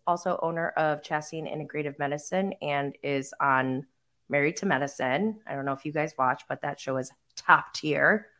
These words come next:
amazing. And we talk about weed. We talk about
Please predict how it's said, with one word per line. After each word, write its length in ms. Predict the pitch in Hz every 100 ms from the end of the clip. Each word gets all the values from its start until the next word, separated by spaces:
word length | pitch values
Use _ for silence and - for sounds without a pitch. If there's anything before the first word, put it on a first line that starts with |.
| _ -
amazing. 840 | 160 147 147 160 156 233 262 - _ _ - - _ _ _
And 560 | 190 190 190 190 190 196
we 240 | 190 185 247
talk 320 | 220 269 -
about 500 | 190 170 156 151 151 - _ _ 151
weed. 640 | 160 151 143 143 147 147 -
We 160 | 170
talk 340 | 165 170 170 196
about 640 | 190 170 156 151 143